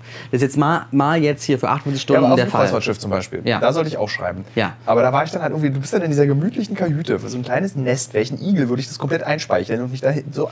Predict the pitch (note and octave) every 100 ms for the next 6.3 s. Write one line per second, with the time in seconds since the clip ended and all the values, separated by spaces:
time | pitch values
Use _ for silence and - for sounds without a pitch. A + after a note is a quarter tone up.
0 | - A#3 C4+ C4+ G3 A#2+ - - - F3+
1 | A#3 A3+ - - - - - - - G3
2 | D#3+ C3 D3 - - F#3+ E3+ E3+ - -
3 | - - - - - D3 C#3+ C#3 G#2 C#3
4 | G3+ F3+ E3+ E3 - - - - - G2
5 | - D#2 C#3+ - F3+ E3+ E3 F3 F#3 F#3+
6 | E3+ D#3